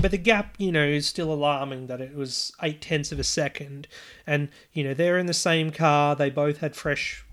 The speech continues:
power units in there for this weekend, of course, 'cause it's Honda's home race. Eight tenths of a second is a bit of an alarming margin. And, you know, Checo isn't the greatest at qualifying, et cetera. But,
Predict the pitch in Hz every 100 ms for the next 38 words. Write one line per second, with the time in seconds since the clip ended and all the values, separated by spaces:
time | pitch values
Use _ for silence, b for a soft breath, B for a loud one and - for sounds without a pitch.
0 | - - 151 143 143 147 143 - 143 143
1 | 143 151 143 - 147 143 151 143 - 151
2 | 147 - 147 151 - 151 147 147 - 151
3 | 147 143 147 151 - B B B B B
4 | 247 262 247 214 180 175 185 165 180 165
5 | 156 151 143 135 131 135 131 131 131 131
6 | 131 131 131 147 147 143 135 160 156 160
7 | - 160 160 160 156 156 151 151 135 139
8 | 139 - - - 135 135 - 135 135 135
9 | - 139 - 156 156